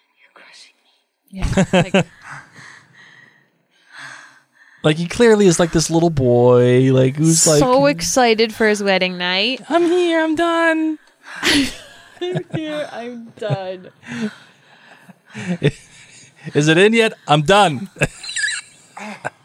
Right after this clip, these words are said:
Speaker 1: Oh, see, she just got started. She
Speaker 2: Yeah.
Speaker 1: just had her first Claire back neck, uh,
Speaker 2: Yeah, and
Speaker 1: and
Speaker 2: then it,
Speaker 1: done.
Speaker 2: and then it's over.
Speaker 1: We know that
Speaker 2: Goodbye.
Speaker 1: that's Claire saying,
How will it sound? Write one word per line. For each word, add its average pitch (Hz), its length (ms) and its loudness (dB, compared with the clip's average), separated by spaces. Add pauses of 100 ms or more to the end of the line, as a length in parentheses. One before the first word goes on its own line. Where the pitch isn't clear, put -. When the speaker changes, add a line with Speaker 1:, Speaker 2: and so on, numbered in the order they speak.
(480)
Speaker 1:
Oh, 254 160 0 (120)
see, 277 200 -2
she 277 120 -4
just 269 440 -2
got 277 160 0
started. 196 520 0
She 175 60 4
Speaker 2:
Yeah. 175 100 4
Speaker 1:
just 294 200 -4
had 320 160 2
her 302 120 2
first 254 440 0
Claire 208 600 2
back 208 480 -2
neck, 214 340 0 (120)
uh, 214 480 2
Speaker 2:
Yeah, 127 340 2
and 214 100 2
Speaker 1:
and 135 60 2
Speaker 2:
then 131 80 2
it, - 40 4
Speaker 1:
done. 170 340 4
Speaker 2:
and 143 100 0
then 139 80 4
it's 139 140 0
over. 170 360 2 (440)
Speaker 1:
We 233 80 0
know 196 80 4
that 170 80 2
Speaker 2:
Goodbye. 143 220 2
Speaker 1:
that's - 240 0
Claire 233 400 0
saying, 202 500 -2